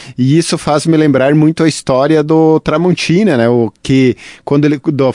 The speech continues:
do formato que ele começou, as pessoas, ele ia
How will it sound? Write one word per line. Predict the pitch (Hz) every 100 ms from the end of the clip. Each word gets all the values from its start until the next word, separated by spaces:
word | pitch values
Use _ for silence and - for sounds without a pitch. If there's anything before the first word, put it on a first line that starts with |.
| 156
do | 127
formato | - 131 127 165 -
que | -
ele | 165
começou, | - 165 160 - 170
as | 131
pessoas, | - 127 - 151 151 - - - - - -
ele | 120 117 117 _ _
ia | 196 160 185 233 254